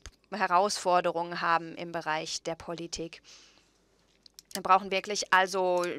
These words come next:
starke Unterstützung für diesen Ansatz der Allgemeingüter.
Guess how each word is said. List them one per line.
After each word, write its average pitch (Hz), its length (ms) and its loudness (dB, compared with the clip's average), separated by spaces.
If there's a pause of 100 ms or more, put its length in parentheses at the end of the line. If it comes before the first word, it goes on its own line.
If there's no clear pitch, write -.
starke 214 400 2
Unterstützung 196 840 -2
für 175 380 -2
diesen 175 440 -10
Ansatz 175 440 -2
der 170 260 -6
Allgemeingüter. 170 880 -10